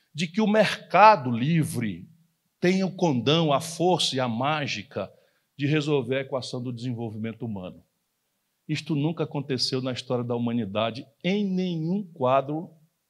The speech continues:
do tempo e em nenhuma quadra da geografia do planeta Terra. Os americanos, como potência, não existiriam se não for o peso do Estado americano na compra governamental a pretexto de defesa,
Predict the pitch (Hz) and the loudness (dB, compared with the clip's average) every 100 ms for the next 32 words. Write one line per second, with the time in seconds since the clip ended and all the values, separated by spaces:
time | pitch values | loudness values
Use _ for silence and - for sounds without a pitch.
0 | _ 117 123 123 123 139 - - 135 143 | _ -10 -10 -8 -6 -6 -10 -10 -6 -4
1 | 151 143 127 143 156 - 113 117 123 120 | -4 -4 -4 -4 -8 -4 -4 -2 -4 -6
2 | 113 123 127 117 - 120 123 185 226 226 | -8 -8 -8 -10 -10 -10 -10 -8 -8 -8
3 | 254 - 139 131 92 _ _ _ _ _ | -10 -6 -6 -6 -14 _ _ _ _ _
4 | _ _ _ _ _ _ _ _ _ _ | _ _ _ _ _ _ _ _ _ _
5 | _ _ _ 127 175 190 165 - 196 202 | _ _ _ 0 4 4 2 2 2 2
6 | 131 139 123 - 113 - 185 185 170 220 | 0 -2 -2 0 -2 2 0 2 2 4
7 | 240 160 170 - 139 131 170 175 98 - | 4 2 0 0 0 2 4 4 0 -4
8 | - - _ _ _ _ _ - - 175 | -16 -20 _ _ _ _ _ -4 0 2
9 | 180 - 175 180 180 - - 175 226 214 | 0 0 2 2 0 -6 2 6 6 4
10 | 143 131 123 - 127 120 113 107 101 - | 0 -2 -4 -2 -2 0 -2 -2 -4 -4
11 | 147 165 110 127 123 165 170 151 143 139 | -4 -2 -2 -4 -4 -4 -4 -6 -2 -2
12 | 135 127 120 120 110 - 117 - 104 - | 0 -2 -2 -2 -2 -2 -6 -4 -6 -6
13 | 120 147 147 165 214 - | -6 -6 -4 -4 -4 -8